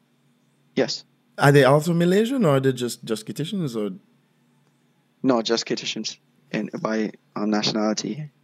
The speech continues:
Speaker 2: Wow.
Speaker 1: and, well, citizenship, right?
Speaker 2: <sighs> Okay, Leroy, we're gonna get deep into this, man. We're gonna get deep into this. Deep,
Speaker 1: <laughs>
Speaker 2: deep, deep. Because I got, I got a lot of questions, man. I'll tell you honestly, I got a lot of questions. A lot of questions.
Speaker 1: Okay, shoot.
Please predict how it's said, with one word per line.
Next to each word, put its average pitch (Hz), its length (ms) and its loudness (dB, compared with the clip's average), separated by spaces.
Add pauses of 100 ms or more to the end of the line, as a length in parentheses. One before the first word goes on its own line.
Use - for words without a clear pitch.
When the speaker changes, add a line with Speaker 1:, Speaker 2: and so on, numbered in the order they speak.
(340)
Speaker 2:
Wow. 113 400 -4
Speaker 1:
and, 101 300 -4 (100)
well, - 220 -10
citizenship, - 640 -4
right? 110 180 -4 (300)
Speaker 2:
<sighs> 139 100 -4 (360)
Okay, - 300 0
Leroy, 202 380 8
we're 185 80 8
gonna 175 180 6
get 139 360 0
deep 135 260 4
into 123 220 0
this, 107 200 -2
man. 104 220 -6
We're 104 60 -4
gonna 110 160 -2
get 107 180 -6
deep 110 240 -6
into 110 180 -6
this. 101 240 -8
Deep, 143 380 2 (200)
Speaker 1:
<laughs> - 180 -10
Speaker 2:
deep, 120 380 -4
deep. 104 260 -4
Because 117 320 0
I 123 100 2
got, 131 340 0
I 143 100 2
got 185 140 2
a - 20 4
lot 110 160 0
of 110 80 -10
questions, 98 400 -4
man. 95 220 -14 (160)
I'll 127 140 -2
tell 135 200 2
you 131 140 2
honestly, 117 380 -4
I 107 80 -4
got 107 180 -4
a - 20 -8
lot 98 120 -6
of 104 80 -14
questions. - 500 -18 (220)
A 98 80 -6
lot 107 260 -4
of 98 100 -12
questions. - 460 -12
Speaker 1:
Okay, 320 300 2
shoot. 330 260 4